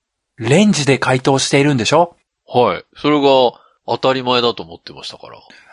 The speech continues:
Speaker 1: この当たり前を崩していきたい。これがタイガーのアイオーティー。歴戦の勇士タイガーの見業なわけですね。
Speaker 2: ほうほう。
Speaker 1: タイガーは冷凍ご飯を炊飯器で
Speaker 2: うん。
Speaker 1: 電子レンジ以上に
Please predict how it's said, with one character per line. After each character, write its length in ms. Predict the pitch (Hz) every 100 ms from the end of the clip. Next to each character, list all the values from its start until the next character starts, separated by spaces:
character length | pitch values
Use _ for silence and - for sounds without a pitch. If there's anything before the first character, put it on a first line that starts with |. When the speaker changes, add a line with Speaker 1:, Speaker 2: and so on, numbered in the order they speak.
| - _ -
Speaker 1:
こ 160 | 135
の 80 | 170
当 100 | 170
た 100 | 170
り 60 | 165
前 160 | 151
を 80 | 151
崩 200 | 160 151
し 60 | -
て 80 |
い 60 | 135
き 40 |
た 120 | - 123
い。 80 |
こ 160 | - 127
れ 80 | 151
が 160 | 151
タ 160 | 147 165
イ 40 |
ガ 160 | 143 135
ー 20 |
の 180 | 123 131 -
ア 100 | 127
イ 80 | 135
オ 80 |
ー 20 | 113
テ 120 | 127
ィ 120 | 101
ー。 140 | - -
歴 200 | 156 214
戦 160 | 240
の 100 | 208
勇 140 | 208 175
士 180 | 185 -
タ 140 | 226
イ 80 | 160
ガ 140 | 143
ー 20 |
の 140 | 139 123
見 140 | 113
業 200 | 139 170 156 151
な 100 | 156
わ 160 | 151
け 80 | -
で 100 | 104
す 140 | -
ね。 160 | 113 120
Speaker 2:
ほ 160 | 123 101
う 40 |
ほ 100 | 90 85
う。 100 | 76 - _ _ -
Speaker 1:
タ 160 | 117 123
イ 60 |
ガ 160 | 113 104
ー 20 |
は 260 | 110 127 - _ _ _ _ _ _
冷 380 | 104 123 147 196
凍 240 | - 185 170
ご 140 | 180
飯 160 | 135 104
を 100 | 95
炊 440 | - - 165 196
飯 260 | 185 208 180
器 160 | -
で 280 | 131 117 - _ _
Speaker 2:
う 60 | 101
ん。 200 | 85 -
Speaker 1:
電 220 | - 190 220
子 260 | - 220
レ 140 | 233 220
ン 100 | 202
ジ 260 | 208 190 -
以 160 | 214
上 400 | 190 202 185 185
に 220 | 190 175